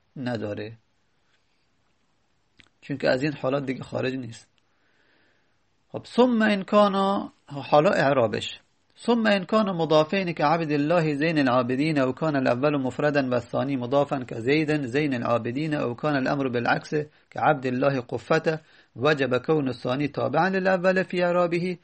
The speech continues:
اما على انه بدل منه و عطف بیان علیه و ان کان مفردین که زید قفته و سعید کرز فالکوفیون و الزجاج یجیزون فیه وجهین.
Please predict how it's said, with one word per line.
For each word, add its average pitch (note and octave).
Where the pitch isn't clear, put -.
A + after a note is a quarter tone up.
اما C#3+
على C3
انه C3+
بدل D#3
منه G3
و E3
عطف D3+
بیان C3+
علیه B2+
و C3+
ان A#2+
کان C#3
مفردین B2
که A#2
زید D#3
قفته E3
و B2+
سعید D#3+
کرز F3+
فالکوفیون C3
و B2
الزجاج B2
یجیزون B2+
فیه C3+
وجهین. A2+